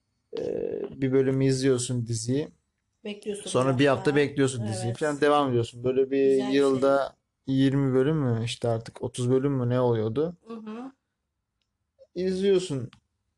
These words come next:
Speaker 1: Sezon devam ediyor. Ederse izlersin, devam ederdim.
Speaker 2: <laughs>
Speaker 1: Şimdi yapıyorlar bana sekiz bölüm, on bölüm dizi. Ben hiçbir şey anlayamıyorum şey olarak. Yani yetmiyor. Dişimin kabuğuna sığmıyor. Bir de bekliyorsun onun için.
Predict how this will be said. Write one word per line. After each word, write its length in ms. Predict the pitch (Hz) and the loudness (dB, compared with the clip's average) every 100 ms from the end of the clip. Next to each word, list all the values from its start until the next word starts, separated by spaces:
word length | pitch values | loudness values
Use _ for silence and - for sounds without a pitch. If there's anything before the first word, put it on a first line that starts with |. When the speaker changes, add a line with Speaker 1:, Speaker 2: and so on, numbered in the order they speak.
| _ | _
Speaker 1:
Sezon 420 | - 160 147 147 | -2 0 2 2
devam 280 | 143 139 135 | 4 4 4
ediyor. 340 | 113 120 143 151 | 2 2 0 0
Ederse 380 | 143 117 123 135 | 0 0 0 -2
izlersin, 400 | 135 135 120 120 | 2 2 0 -2
devam 300 | 110 117 107 101 | -4 -2 -2 -4
ederdim. 240 | 110 - - 226 - | -4 -8 -14 -12 -8
Speaker 2:
<laughs> 220 | 214 - | -8 -8
Speaker 1:
Şimdi 340 | - - 175 | -10 -6 0
yapıyorlar 460 | 175 180 180 185 175 | 2 2 2 2 4
bana 180 | 170 170 | 4 2
sekiz 420 | - 175 175 160 | 2 0 0 2
bölüm, 260 | 143 131 147 | 2 2 2
on 240 | 143 143 | 2 2
bölüm 240 | 123 123 | 2 2
dizi. 320 | 123 131 175 233 _ _ _ _ _ _ _ _ _ _ _ _ _ | 2 0 -4 -10 _ _ _ _ _ _ _ _ _ _ _ _ _
Ben 160 | 185 180 | 2 4
hiçbir 240 | 185 - | 2 0
şey 200 | 180 190 | 0 4
anlayamıyorum 640 | 180 180 180 175 147 123 120 | 4 4 4 4 2 0 0
şey 220 | 131 131 | 2 4
olarak. 340 | 123 127 175 196 _ _ _ _ _ _ | 4 4 2 0 _ _ _ _ _ _
Yani 260 | 220 139 147 | -2 2 4
yetmiyor. 520 | 151 156 151 135 117 | 4 4 0 -2 -2
Dişimin 300 | 117 - 143 | -2 -2 -2
kabuğuna 380 | 139 143 139 143 | 0 0 2 0
sığmıyor. 320 | 143 120 110 | -2 -4 -6
Bir 60 | 117 | -2
de 120 | 131 | 0
bekliyorsun 520 | 135 131 131 135 131 107 | 2 0 -2 -2 -2 -6
onun 160 | 92 | -8
için. 260 | 87 - | -12 -14